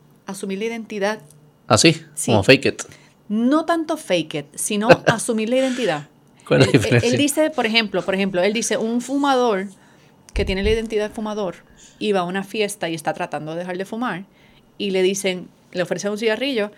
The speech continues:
Speaker 1: el fumador dice, "No, gracias, no estoy fumando, pero soy fumador, no estoy fumando hoy".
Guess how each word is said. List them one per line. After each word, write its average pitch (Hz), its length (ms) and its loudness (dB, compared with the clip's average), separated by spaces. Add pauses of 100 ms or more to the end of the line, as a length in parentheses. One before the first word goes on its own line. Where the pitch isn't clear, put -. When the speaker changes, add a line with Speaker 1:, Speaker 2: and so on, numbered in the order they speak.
(580)
Speaker 1:
el 185 360 0
fumador 190 400 -2
dice, 196 540 -2
"No, 214 140 -4
gracias, 240 300 -6
no 196 60 -6
estoy 202 200 -6
fumando, 165 580 -10 (800)
pero 156 140 -10
soy 143 140 -10
fumador, 147 380 -8 (300)
no 160 120 -8
estoy 208 200 -2
fumando 196 440 -6
hoy". 143 180 -12